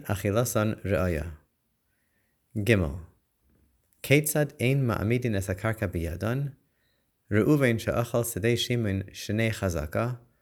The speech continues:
והוא טען שהיא לקוחה בידי, והביא שמעון עדים שהיא ידועה לי. וכן הביא עדים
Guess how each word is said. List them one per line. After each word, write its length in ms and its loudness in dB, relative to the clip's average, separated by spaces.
והוא 260 2
טען 440 0
שהיא 260 0
לקוחה 440 0
בידי, 600 -2
והביא 440 2
שמעון 420 -2
עדים 400 0
שהיא 400 -2
ידועה 280 0
לי. 320 -4
וכן 520 2
הביא 380 0
עדים 520 0